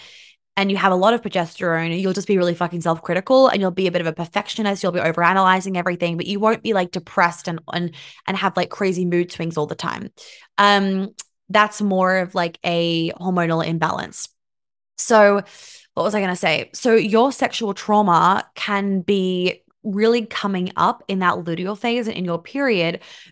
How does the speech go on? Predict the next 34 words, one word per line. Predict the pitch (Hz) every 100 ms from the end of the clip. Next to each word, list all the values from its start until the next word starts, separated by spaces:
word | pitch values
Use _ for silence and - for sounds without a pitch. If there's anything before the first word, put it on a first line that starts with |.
| -
because | 208 - 208 208 196 185
your | 185 185 190
hormones | 180 208 220 240 233
aren't | 190 190 190
balanced, | 170 170 185 - -
causing | 214 208 226
there | 202
to | 185
be | 185
mood | 180 254 320 320
swings, | 202 175 180
causing | - 214 196 202
you | 190
to | 180
feel | 208
more | 185 170
sensitive, | - 269 262 - 190 175 175 - - - _
causing | - 254 226 226 208
more | 202 196 214
of |
your | 208 190
trauma | - - 185 185
to | 185 190
make | 180 175
itself | - 180 175
known | 185 170 220
because | 226 226 170
you | 180
cannot | - 196 190 -
shove | - 170
it | 175 165
down. | 160 190 339 392 _ - - - - -
And | 214 214 220
then | 233 226